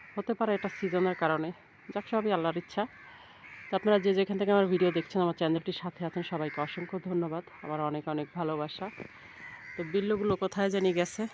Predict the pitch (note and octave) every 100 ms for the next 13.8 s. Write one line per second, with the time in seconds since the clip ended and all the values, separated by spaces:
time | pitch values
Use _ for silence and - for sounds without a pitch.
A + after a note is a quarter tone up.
0 | - - F3+ - G3+ G3+ G3+ G3+ G3+ A3+
1 | E4+ - - - - - G#3 G3 F#3 G#3+
2 | G#3+ G#3+ A3 F3 G3+ G#3+ A3+ A3 A#3+ C4
3 | - G3 F3 E3 D#3+ D3 D3+ C#3+ D3+ E3
4 | E3 D3+ D3+ E3 - - D#3+ C#3 C3+ C3
5 | - - - - - - - - - -
6 | - - - - - - - - - -
7 | - - - G#3 A#3+ B3+ C#4+ B3+ - A3+
8 | A3+ F3 - A#3+ A3 - G3 F3 E3+ G3+
9 | F#3+ - - - F3+ F3+ F3+ - - -
10 | - - - - F3+ - F#3 F3+ D#3+ E3
11 | F3+ F3+ - D3 - D#3+ F#3 - D3 E3
12 | E3 E3 D#3+ E3 - - D#3+ C#3 E3+ E3
13 | E3 - D3+ D#3 C#3 E3 E3+ D#3+